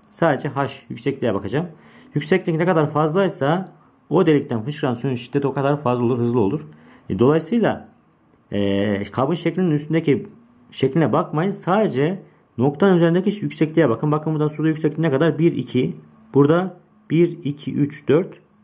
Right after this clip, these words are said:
Burada bir. O zaman bence en büyük V iki. V iki büyüktür V birden, o da büyüktür V üçten. Tamam. Kısaca çözmüş olduk. Devam edelim.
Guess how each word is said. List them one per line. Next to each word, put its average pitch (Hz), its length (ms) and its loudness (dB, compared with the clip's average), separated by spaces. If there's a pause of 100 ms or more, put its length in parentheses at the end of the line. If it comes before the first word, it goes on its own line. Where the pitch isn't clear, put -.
Burada 147 280 2
bir. 117 240 0 (760)
O 165 120 4
zaman 151 340 2
bence 156 460 0 (220)
en 165 240 2
büyük 175 260 -2
V 143 140 6
iki. 95 320 -4 (580)
V 180 140 6
iki 208 220 0
büyüktür 170 520 -2 (280)
V 143 320 2
birden, 175 420 0 (180)
o 139 80 -2
da 117 140 2
büyüktür 101 360 -4
V 101 100 0
üçten. - 320 -14 (920)
Tamam. 202 340 0 (600)
Kısaca 127 280 -2
çözmüş 113 340 0
olduk. - 200 -6 (1120)
Devam 240 260 4
edelim. 143 340 0